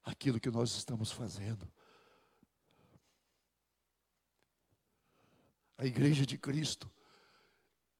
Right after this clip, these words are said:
ela tem Cristo como fundamento, a verdade, a santidade. Ela tem que estar firmada,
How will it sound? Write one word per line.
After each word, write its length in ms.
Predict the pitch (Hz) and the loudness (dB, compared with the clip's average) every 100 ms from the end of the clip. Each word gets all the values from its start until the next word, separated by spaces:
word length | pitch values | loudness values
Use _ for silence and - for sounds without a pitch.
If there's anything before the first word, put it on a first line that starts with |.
| - | -10
ela 160 | 117 127 | -4 -2
tem 180 | 131 | -2
Cristo 480 | 113 - 123 123 - | -4 -4 -2 -2 -4
como 280 | 113 123 110 | -4 -4 -4
fundamento, 760 | 104 123 110 107 101 110 101 - - - _ _ _ _ _ _ - | -4 -6 -4 -4 -2 -2 -4 -10 -14 -18 _ _ _ _ _ _ -12
a 80 | 80 | -4
verdade, 840 | 101 92 110 107 107 - - - - _ _ _ _ _ - | -4 -2 -2 -4 -4 -6 -10 -10 -16 _ _ _ _ _ -16
a 100 | - | -6
santidade. 1040 | - 127 117 107 107 110 110 - - - - _ _ _ _ _ _ _ _ _ _ - | -2 -2 -2 -4 -2 -2 -2 -4 -6 -8 -12 _ _ _ _ _ _ _ _ _ _ -8
Ela 160 | 123 127 | -2 0
tem 180 | 139 131 | 2 0
que 120 | 139 | 0
estar 440 | - - 135 127 | -2 -2 -2 -2
firmada, 840 | - - 127 107 113 127 117 104 98 | -4 -2 -2 -2 -2 -2 -2 -2 -4